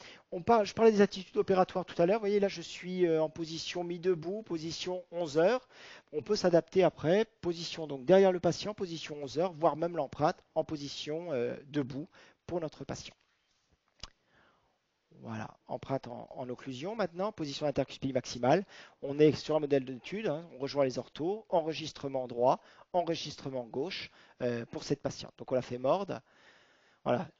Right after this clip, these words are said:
c'est, on voit ça de, depuis tout à l'heure, hein, c'est relativement classique. La patiente mord, mais bien contrôler cette position intercuspille maximale pour pas avoir un enregistrement qui est, qui est faussé.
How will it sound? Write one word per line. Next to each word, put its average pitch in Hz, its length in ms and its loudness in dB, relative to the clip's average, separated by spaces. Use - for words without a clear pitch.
c'est, 117 520 -4
on 135 100 -14
voit 117 180 -8
ça 135 200 -4
de, 123 240 -8
depuis 120 240 -10
tout - 180 -14
à 117 80 -2
l'heure, 135 300 -2
hein, 147 80 -10
c'est - 180 -14
relativement 123 560 -4
classique. - 540 -6
La 135 100 4
patiente 131 520 -6
mord, 131 400 -4
mais 127 120 0
bien 196 260 8
contrôler 170 340 -6
cette 151 160 -8
position 143 320 -6
intercuspille 135 480 -4
maximale 139 360 0
pour 147 160 -8
pas 165 120 4
avoir 147 240 2
un 135 120 2
enregistrement 160 680 -6
qui - 160 -4
est, 135 320 0
qui 139 100 0
est - 20 -2
faussé. - 320 -12